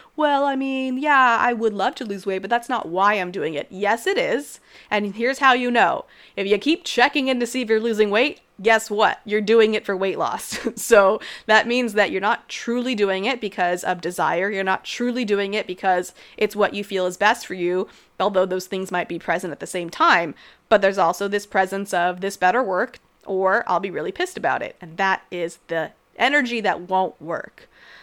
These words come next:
Um, I give another example of another chronic symptom, something like acid reflux. So if you're struggling with acid reflux, it's probably what's gonna happen is you're gonna start researching what to do.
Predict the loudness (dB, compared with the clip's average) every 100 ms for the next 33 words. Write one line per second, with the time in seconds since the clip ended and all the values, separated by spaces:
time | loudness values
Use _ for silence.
0 | -2 0 2 2 2 4 4 4 4 2
1 | 2 -2 0 0 0 0 0 0 0 0
2 | 0 0 -2 -6 -4 -6 -6 -10 -18 _
3 | _ -8 -6 -4 -6 -4 -4 -4 -4 -6
4 | -4 -4 -2 -2 0 -4 -4 -14 -20 -20
5 | -20 0 6 6 6 4 0 0 0 2
6 | 2 4 2 2 -2 -4 -4 -4 -4 -6
7 | -6 -2 -2 -4 -8 -10 -10 -10 -4 -2
8 | 0 -2 -2 -4 -8 -4 -2 -2 -4 -4
9 | -4 -4 -4 -6 -2 -2 -2 -4 -4 -6
10 | -6 -8 -8 -8 -4 -4 -2 0 0 0